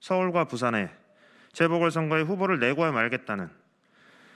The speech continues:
스스로 국민들 앞에 약속한 원칙은 헌지-, 헌신짝 버리듯이 내팽개치는 것에 다름이 아닙니다. 어,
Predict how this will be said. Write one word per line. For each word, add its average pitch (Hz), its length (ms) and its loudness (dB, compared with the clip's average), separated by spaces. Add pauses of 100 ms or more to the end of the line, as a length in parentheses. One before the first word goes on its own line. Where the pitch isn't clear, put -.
(280)
스스로 196 320 2
국민들 180 400 4
앞에 160 320 0
약속한 151 400 -2
원칙은 131 560 -4 (240)
헌지-, 190 300 -4 (100)
헌신짝 180 520 -2
버리듯이 131 500 -2
내팽개치는 120 840 -4 (920)
것에 120 200 -4
다름이 123 320 -2
아닙니다. 90 440 -6 (2250)
어, 110 180 -12